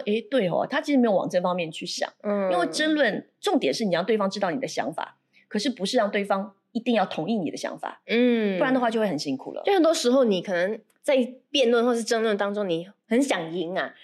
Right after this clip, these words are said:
Speaker 1: 嗯。
Speaker 2: 然后这个心态就强过，诶，那个人的感受，或者是，诶，那个人其实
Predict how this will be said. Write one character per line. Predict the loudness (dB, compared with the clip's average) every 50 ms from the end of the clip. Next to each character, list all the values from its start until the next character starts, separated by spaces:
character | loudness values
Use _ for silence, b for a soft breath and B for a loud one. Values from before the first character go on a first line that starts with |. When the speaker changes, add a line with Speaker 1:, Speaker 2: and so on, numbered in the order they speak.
| B B 0
Speaker 1:
嗯。 | 2
Speaker 2:
然 | 2
后 | 4 2
这 | 2 2
个 | 2 2
心 | 2 0 0 0 0 0 0 0
态 | -2 -2 0 2
就 | 2 2 2 2 B B B B B B _
强 | -4 -2 0 0 0 2
过， | 2 4 4 4
诶， | 4 2 0 -2 -2
那 | -2 0
个 | 2 4
人 | 4 4 2
的 | 0
感 | -2 -4 -6 -8
受， | -6 -6 -4 -4
或 | -4 -6
者 | -8 -8
是， | -6 -4 -4
诶， | -2 -2 -2
那 | -2 -2
个 | -2 -2
人 | -2 -4
其 | -4 -8 -12 -12
实 | -12 -10 -10 -10 -8 -10 -10 -12 -14